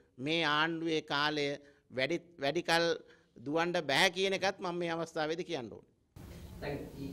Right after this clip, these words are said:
Speaker 2: බයියා රාජ්‍යයක් වෙනවා අර මූඩ් ශ්‍රේණිගත කිරීම අනුව අපේ ලංකාව තව රටවල් පහක්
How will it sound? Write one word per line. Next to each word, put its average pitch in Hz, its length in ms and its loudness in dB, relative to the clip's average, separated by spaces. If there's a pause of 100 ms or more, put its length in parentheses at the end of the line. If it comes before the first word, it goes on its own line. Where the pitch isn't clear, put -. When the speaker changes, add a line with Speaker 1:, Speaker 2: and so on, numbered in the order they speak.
(120)
Speaker 2:
බයියා 123 360 0
රාජ්‍යයක් 120 400 -4
වෙනවා 120 260 -2
අර 101 160 -6
මූඩ් 139 340 -2
ශ්‍රේණිගත 131 640 0
කිරීම 127 300 -4
අනුව 127 280 -4
අපේ 120 360 -4
ලංකාව 117 400 -2 (100)
තව 110 140 -6 (380)
රටවල් 120 520 -2
පහක් - 200 -4